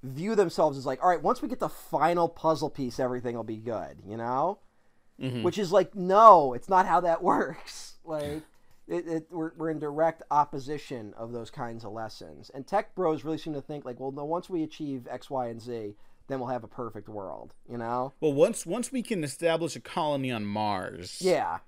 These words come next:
Speaker 2: then we'll have achieved the height of hu-, human potential.
Speaker 1: Yeah. Who knows how much Elon Musk actually believes that, though?
Speaker 2: Uh, I, I don't think he actually believes in anything.
Speaker 1: Yeah, that's the problem. <laughs> It's like,
Speaker 2: Yeah.
Speaker 1: he's a liar.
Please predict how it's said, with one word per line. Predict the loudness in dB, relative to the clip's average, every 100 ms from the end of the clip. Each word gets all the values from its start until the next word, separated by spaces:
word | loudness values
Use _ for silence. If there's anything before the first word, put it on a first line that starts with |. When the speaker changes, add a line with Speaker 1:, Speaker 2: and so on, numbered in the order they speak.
| -20 -20 -20 -20 -12
Speaker 2:
then | 0 2 4 2 0 -2 -6
we'll | -2 2
have | 2 0
achieved | -4 -6 -4 -4 -6 _ -8
the |
height | -8 -2 -2 -2
of | -4 -8
hu-, | -12 -18 -20 -12
human | -6 -6
potential. | -6 -10 -12 -12 -12 -8
Speaker 1:
Yeah. | -6 -8 -10 -18 _ _ _ -20 _ _ -20 _ _ _ _ -20 -20 -4
Who | 2
knows | 4 6
how | 6
much | 4 2 -2
Elon | -4 -4
Musk | -6 -6
actually | -8 -8 -10 -14
believes | -14 -14 -14
that, | -14 -12
though? | -10 -12 -14 -20 -20 _ _ -20 -20 -20 -20 -6
Speaker 2:
Uh, | -2 0 -2 -2
I, | 0 0 -4 -2
I | 0
don't | 0 -2
think | -6
he | 0 0
actually | 0 -4
believes | -4 -2 0 0 -2
in | -4
anything. | -4 -6 -10 -10
Speaker 1:
Yeah, | -2 2 2 0
that's | -4 -4
the |
problem. | -2 0 2 0 -6 -10 -8
<laughs> | -8
It's | -10 -6
like, | -6 -4
Speaker 2:
Yeah. |
Speaker 1:
he's | -8 -8
a | -6
liar. | -2 -4 -4 -8